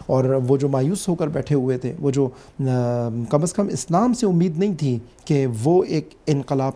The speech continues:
کی بنیاد بنے گا، لیکن ہاں، وہ اس اسلام سے امید نہیں ہے کہ جو کلچرل اسلام ہے، رسوماتی اسلام ہے، امریکی اسلام ہے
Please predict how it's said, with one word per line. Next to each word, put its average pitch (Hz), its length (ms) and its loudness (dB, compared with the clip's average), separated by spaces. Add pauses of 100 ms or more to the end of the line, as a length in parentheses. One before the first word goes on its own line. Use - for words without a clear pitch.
کی 131 180 -2 (340)
بنیاد 127 340 2 (100)
بنے 120 240 -2
گا، 120 80 -2
لیکن 123 280 -2
ہاں، 123 200 -2 (440)
وہ 160 80 2
اس - 120 -2
اسلام 143 360 -4
سے 135 140 -4
امید 127 300 -2
نہیں 190 180 -2
ہے 165 60 -2
کہ 143 140 -2
جو 139 180 -2 (840)
کلچرل 139 480 0
اسلام 131 420 -4
ہے، 135 60 -4 (100)
رسوماتی 139 540 -2
اسلام 131 480 -4
ہے، 127 120 -2 (440)
امریکی 151 640 2
اسلام 139 500 -2
ہے 127 140 0